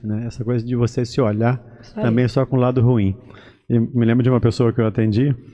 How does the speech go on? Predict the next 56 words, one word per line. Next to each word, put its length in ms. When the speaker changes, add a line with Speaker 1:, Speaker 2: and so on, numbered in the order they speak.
Speaker 1:
e 160
ela 180
passou 440
muito 500
tempo 460
se-, 300
com 260
essa 300
i-, 160
com 120
esse 180
discurso, 760
"Eu 180
sou 500
a 60
pior, 420
eu 300
não 100
tenho 200
nada, 440
eu 360
sou", 300
aquela 340
sempre 500
o 80
zero 240
à 40
esquerda, 420
sempre 300
o 40
zero 200
à 20
esquerda. 340
Aí 140
um 120
dia 300
eu 220
falei, 200
"Mas 240
a 60
gente 100
vai 120
ter 100
que 100
rever, 360
fazer", 260
propus 400
um 60
exercício. 680
Speaker 2:
Ai, 240
adoro 480
Speaker 1:
<laughs> 0
Speaker 2:
rever 160
Speaker 1:
Propus 420
um 80
exercício. 560